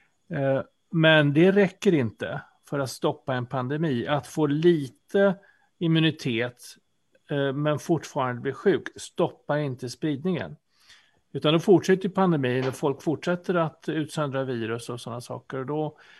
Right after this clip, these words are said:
då tror jag att, jag tror att det kommer komma en, en, en fjärde våg. Ehm, eh, jag vill inte vara, jag är egentligen inte pessimist, jag, jag, jag är egentligen optimist.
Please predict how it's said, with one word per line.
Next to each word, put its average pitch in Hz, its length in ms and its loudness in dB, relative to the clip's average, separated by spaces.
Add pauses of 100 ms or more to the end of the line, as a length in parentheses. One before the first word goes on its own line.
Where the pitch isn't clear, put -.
(480)
då 160 120 0
tror 160 340 2
jag 131 320 2
att, - 220 -14
jag 151 240 -4
tror 156 200 -2
att 147 80 -6
det 135 80 -8
kommer 135 240 -6
komma 127 280 -8
en, 127 180 -10
en, 127 240 -10
en 131 200 -10
fjärde 123 320 -8
våg. 120 320 -10
Ehm, 127 640 -6 (440)
eh, 135 380 -4 (160)
jag 147 220 -8
vill 151 140 -4
inte 147 280 -4
vara, 139 360 0
jag 143 140 0
är 180 40 4
egentligen 202 360 2
inte 123 140 -6
pessimist, - 640 -6
jag, 143 120 -4
jag, 147 220 -4
jag 156 200 -2
är 147 260 -6
egentligen 160 460 -2
optimist. 143 600 -8